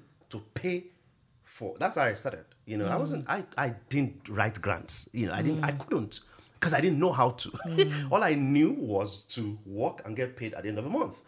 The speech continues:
Speaker 1: or to do consulting and earn money. So I didn't know how to write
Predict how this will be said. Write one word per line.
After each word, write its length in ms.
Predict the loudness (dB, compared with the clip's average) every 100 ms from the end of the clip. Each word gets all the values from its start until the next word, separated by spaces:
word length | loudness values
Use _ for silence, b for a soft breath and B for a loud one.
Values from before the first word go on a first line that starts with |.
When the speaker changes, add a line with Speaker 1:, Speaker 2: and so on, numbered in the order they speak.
| B B B
Speaker 1:
or 240 | 0 2 2
to 120 | -2
do 100 | -8
consulting 480 | -6 -8 -8 -8 -8
and 160 | -8 -6
earn 120 | -4
money. 240 | -4 -6 -8
So 140 | -8
I 40 | -6
didn't 240 | -4 -4
know 100 | -4
how 140 | -6 -8
to 120 | -8
write 260 | -8 -8